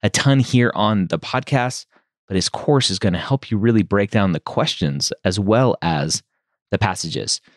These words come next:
If you would like a coupon to check out the course, go to medicalschoolhq dot net slash Jack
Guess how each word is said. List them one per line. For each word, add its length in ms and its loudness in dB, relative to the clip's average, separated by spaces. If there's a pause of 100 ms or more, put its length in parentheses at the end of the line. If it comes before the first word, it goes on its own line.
(200)
If 120 -6
you 120 6
would 140 4
like 400 0
a 180 0
coupon 760 0 (260)
to 180 2
check 280 0
out 340 -2
the 80 -2
course, 480 -2
go 160 0
to 60 4
medicalschoolhq 1080 0
dot 160 0
net 280 0 (480)
slash 460 -2 (160)
Jack 340 -2